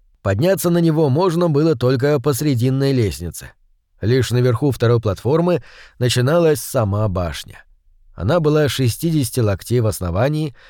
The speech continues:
и вздымалась квадратным столпом, который держал на себе груз небес. Снизу её обвивала будто кожаный ремень, рукоять, вырубленная в стене дорога. Но, присмотревшись,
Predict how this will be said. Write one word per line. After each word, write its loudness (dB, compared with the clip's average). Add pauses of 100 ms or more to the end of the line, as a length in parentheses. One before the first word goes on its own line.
(200)
и 0
вздымалась 2
квадратным 2
столпом, 0
который 2
держал 2
на 0
себе 0
груз -2
небес. -4 (560)
Снизу 2
её 2
обвивала 4
будто -2
кожаный 2
ремень, -2 (320)
рукоять, 2 (120)
вырубленная 2
в -4
стене 0
дорога. -2 (600)
Но, 2
присмотревшись, 0